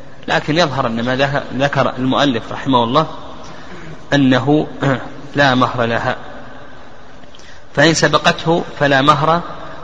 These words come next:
وإن سبقها فلها نصف". إذا كان هو الذي أسلم فالفرقة جاءت من قبله، وسيأتينا إن شاء الله في باب الصداق أن الفرقة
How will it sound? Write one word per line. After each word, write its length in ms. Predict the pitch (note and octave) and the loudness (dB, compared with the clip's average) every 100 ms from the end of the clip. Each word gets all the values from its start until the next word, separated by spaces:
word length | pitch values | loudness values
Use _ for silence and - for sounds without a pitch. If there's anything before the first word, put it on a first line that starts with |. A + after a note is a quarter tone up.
| - | 2
وإن 360 | E3 D#3+ F#3 E3 | 2 4 2 2
سبقها 760 | - F#3 F3+ E3+ D#3+ D#3+ D3+ | 2 4 4 4 2 4 2
فلها 480 | D3+ D3+ D3 C#3+ C3+ | 4 2 2 2 2
نصف". 360 | C3+ C#3 - A#2 - - - - - - - - - - - - - - | 2 0 -2 -6 -8 -12 -14 -14 -14 -14 -14 -14 -14 -14 -14 -14 -8 0
إذا 140 | D3 | 2
كان 240 | D3 F#3+ F3 | 2 4 4
هو 180 | F3+ | 4
الذي 280 | F3 D3+ C#3 - | 4 4 2 0
أسلم 380 | D3 - C3 D3 - - - | -2 0 0 -2 -10 -12 0
فالفرقة 500 | C#3+ C3 F3 D#3+ A#2+ | 0 4 2 2 0
جاءت 520 | A2+ B2+ - C#3 - - - - - | 0 0 0 -2 -4 -12 -12 -12 -6
من 140 | E3 D3 | 0 0
قبله، 560 | - A2 G2+ G2 C#3+ - - - - - - - - - - | 0 -2 -4 0 0 0 -8 -14 -14 -14 -14 -14 -14 -14 -8
وسيأتينا 800 | - C3 B2 - A3 F3 G#3 D3 | -2 -2 -2 -2 0 2 2 2
إن 60 | |
شاء 140 | C3+ C3 | 2 2
الله 120 | A2+ | 2
في 140 | A#2+ | 2
باب 200 | C3 D#3+ | 4 4
الصداق 540 | B2+ - A2+ A2 - - | 2 -2 -2 -4 0 2
أن 240 | G3 F#3+ | 4 4
الفرقة 520 | E3+ - D3 - G2+ | 2 4 2 4 0